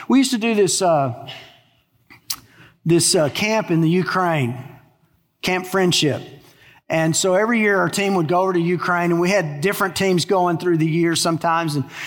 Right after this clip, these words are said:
and we'd maintain this camp, about three hundred Ukrainian kids, many of them, most of them orphans in the early days, would come in. And they'd have these giant orphanages, and these orphans were just throwaway kids, and they'd come to this camp, and it was kind of a magical week for them.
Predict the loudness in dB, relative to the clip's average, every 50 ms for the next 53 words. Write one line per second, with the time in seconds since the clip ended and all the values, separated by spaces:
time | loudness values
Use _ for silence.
0 | -14 -14 -4 0 2 2 4 2 2 0 0 0 0 0 -2 -2 0 0 2 2
1 | 0 0 0 -2 -2 -2 0 0 0 0 0 -2 -4 -8 -16 -18 -20 -20 -20 _
2 | _ 0 0 0 0 -2 0 2 2 2 2 2 2 0 0 0 0 0 0 -2
3 | 0 -2 -2 0 0 0 0 0 0 0 0 0 0 -2 -2 -2 0 2 2 2
4 | 2 2 0 0 0 0 0 2 2 2 2 2 0 0 0 0 0 0 0 0
5 | 0 0 0 0 0 -2 0 0 0 0 0 2 2 2 2 2 2 2 0 0
6 | 0 -2 -6 -14 -18 -18 -8 0 0 0 0 0 -2 0 0 2 2 2 2 2
7 | 2 2 2 2 2 0 0 0 0 0 0 0 -2 -2 -2 0 2 2 2 2
8 | 2 0 0 0 0 0 0 0 0 0 0 2 2 2 0 0 -2 -6 -10 -14
9 | -14 -14 -6 -2 0 2 2 2 2 2 2 2 2 0 2 2 2 2 2 0
10 | -2 -2 -4 -2 0 0 2 2 2 2 0 0 0 0 0 2 2 0 0 0
11 | 0 0 -2 0 -2 0 0 2 2 2 0 0 -2 -2 0 0 0 0 -2 -2
12 | 0 -2 -4 -4 -6 -10 -16 -16 -16 -16 -4 -2 0 2 2 2 2 2 2 2
13 | 2 2 0 -2 -4 -2 0 0 2 2 2 2 0 -2 -4 -2 0 0 2 0
14 | 0 -2 -6 -8 -16